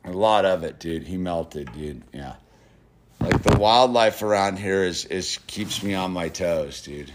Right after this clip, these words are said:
'Cause I fully, like, was wa-, I was doing something. I walked in there. The s-, <laughs> the snake was sitting at the front door like, "Hey, what up, dude?" <laughs> I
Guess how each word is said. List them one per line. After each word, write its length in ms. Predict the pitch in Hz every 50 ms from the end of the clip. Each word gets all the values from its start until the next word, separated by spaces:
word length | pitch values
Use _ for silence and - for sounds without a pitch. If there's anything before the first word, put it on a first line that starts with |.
| - - _ _ _ _ _ _ _ _ _ _ _ - _ _ _
'Cause 180 | - - 127 117
I 240 | 151 143 151 156 156
fully, 500 | 156 - - - 156 160 160 160 165 165
like, 300 | 156 139 135 127 123 -
was 180 | 131 123 90 85
wa-, 240 | 104 117 120 123 95
I 140 | 107 123
was 180 | 131 127 123 117
doing 320 | - - 127 127 127 120
something. 400 | 120 - 135 131 127 - - 123
I 100 | 120 110
walked 360 | 107 101 104 107 110 110 - 127
in 60 | 117 110
there. 100 | 113 101
The 160 | - - 113
s-, 160 | 98 - -
<laughs> 380 | - - - - - - - -
the 120 | 151 147
snake 440 | - - - 131 131 131 127 - -
was 120 | 117 104
sitting 280 | - - 120 113 110 120
at 120 | 113 87
the 80 | - 95
front 320 | - - 110 107 101 82
door 220 | 90 104 110 110 101
like, 200 | 92 85 78 67
"Hey, 340 | 80 107 127 151 156 143
what 320 | 110 98 90 92 104 120 139
up, 320 | 151 156 135 117 - -
dude?" 420 | 101 107 113 120 123 127 120 - - _ _ -
<laughs> 800 | - - - - 554 539 - - - - - - - - -
I 1200 | - 147 - - 139 - - - 143 - - - 147 - - - 139 - - 131 - - - -